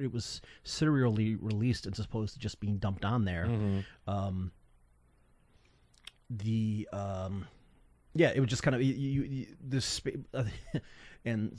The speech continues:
Speaker 1: you know, it, it's, it becomes w-, w-, yet again where, you know, almost like a tradi-, the traditional T V model where you always have, if you have an ongoing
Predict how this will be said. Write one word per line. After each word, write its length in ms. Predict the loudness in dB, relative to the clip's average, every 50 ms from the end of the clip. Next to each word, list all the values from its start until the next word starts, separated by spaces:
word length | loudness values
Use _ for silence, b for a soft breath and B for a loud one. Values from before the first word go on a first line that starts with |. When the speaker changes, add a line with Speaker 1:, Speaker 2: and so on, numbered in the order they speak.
| -8 -4
Speaker 1:
you 100 | -2 -2
know, 140 | 2 4 4
it, 120 | 6 6
it's, 180 | 6 4 4 2
it 180 | 2 2 4 2
becomes 320 | 2 4 6 6 6 4
w-, 280 | 2 0 -4 -6 -6 -4
w-, 180 | -4 -4 -4 2
yet 180 | 4 4 6 6
again 360 | 4 4 4 6 6 6 4
where, 120 | 4 2 2
you 60 | 0
know, 120 | -2 -2 0
almost 240 | 0 2 2 2 2
like 80 | 0 -2
a 40 | -2
tradi-, 360 | 0 2 4 4 4 2 0
the 80 | -2
traditional 540 | -4 -2 -2 0 2 2 2 2 2 0 0
T 220 | 0 0 0 2 2
V 100 | 4 4
model 360 | 4 4 4 2 2 2 2
where 140 | 2 2 2
you 140 | 4 4 4
always 200 | 4 2 2 2
have, 420 | 0 0 0 0 -2 -4 -8 -12 B B B B B
if 80 | B -4
you 60 | 0
have 80 | 0 2
an 60 | 2
ongoing 380 | 4 2 4 4 4 2 2